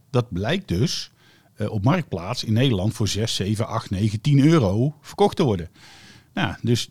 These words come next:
de heren hadden al bedacht, we doen een, eh, een grote investering vanuit Engeland mee. Je merkt dus, zo'n influencer vertelt dat en dan zien ze dat in Engeland en dan, dan leeft dat. Dus het, influencers hebben echt effect op het gedrag van je kinderen.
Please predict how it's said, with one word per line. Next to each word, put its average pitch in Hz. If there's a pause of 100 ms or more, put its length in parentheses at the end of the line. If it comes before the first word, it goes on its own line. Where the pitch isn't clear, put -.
(120)
de 123
heren 143
hadden 120
al 113
bedacht, 123
we 127
doen 123
een, 117
eh, 113
een 131
grote 131
investering 123
vanuit 113
Engeland 117
mee. 131 (240)
Je 127
merkt 160
dus, 117
zo'n 131
influencer 180
vertelt 110
dat 165
en 151
dan 131 (220)
zien 202
ze 139
dat 110
in 113
Engeland 139
en 139
dan, 131 (460)
dan 131
leeft 147
dat. 90
Dus 117
het, 120
influencers 147
hebben 117
echt -
effect -
op 123
het 117
gedrag 104
van 98
je 95
kinderen. 85